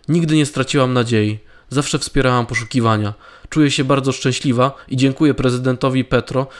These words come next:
i moim rodakom, którzy przeszli przez tak wiele trudności", powiedziała ich babcia mediom państwowym. Prezydent Kolumbii pochwalił także wysiłki wojska i ochotników, a chwaląc powiedział, że spotkanie wiedzy tubylczej i wojskowej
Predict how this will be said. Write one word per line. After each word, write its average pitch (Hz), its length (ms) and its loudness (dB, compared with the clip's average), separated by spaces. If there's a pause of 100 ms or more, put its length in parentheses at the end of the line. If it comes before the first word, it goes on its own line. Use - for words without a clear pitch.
i 131 100 0
moim 131 360 2
rodakom, 127 640 0 (280)
którzy 127 320 -2
przeszli 139 440 -4
przez - 220 -8
tak 131 180 -4
wiele 131 220 2
trudności", 113 600 -4 (440)
powiedziała 123 540 2
ich 117 200 -4
babcia 123 520 -2 (220)
mediom 120 380 0
państwowym. 110 600 -4 (400)
Prezydent 147 440 -2
Kolumbii 135 500 0
pochwalił 147 480 -2
także 131 280 -2
wysiłki 131 460 -4
wojska 131 480 0
i 135 140 -2
ochotników, 123 720 -4 (280)
a 127 100 -2
chwaląc 147 440 0
powiedział, 127 540 0
że 120 220 0
spotkanie 143 680 -2 (200)
wiedzy 127 360 2
tubylczej 131 800 0
i 135 60 0
wojskowej 131 680 0